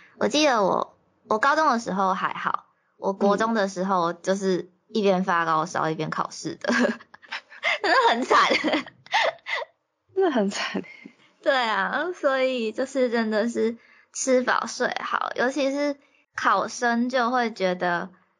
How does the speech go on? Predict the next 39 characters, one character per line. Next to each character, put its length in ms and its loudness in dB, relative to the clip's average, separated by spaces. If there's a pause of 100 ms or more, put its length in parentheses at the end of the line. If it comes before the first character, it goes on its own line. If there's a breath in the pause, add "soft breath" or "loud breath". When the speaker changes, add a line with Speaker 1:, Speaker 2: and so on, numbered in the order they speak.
(160)
Speaker 1:
很 240 0
紧 260 0
张 280 0
嘛， 140 0
啊， 340 2
我 160 0
剩 220 0
没 180 0
多 240 0
少 200 0
时 240 -8
间 380 -2
了， 180 0
我 140 0
是 220 -2
不 140 0
是 280 0
要 340 2 (400 loud breath)
赶 220 -2
快 180 0
熬 260 0
夜 240 0
熬 260 0
一 200 0
熬， 220 -2
把 340 -4
还 200 -4
没 180 -6
念 280 0
完 200 -2
的 100 -2
进 320 -2
度 180 2
补 280 -6
上？ 340 -4 (380 soft breath)
我 100 2
觉 220 2
得 320 0 (360 soft breath)
剩 440 -2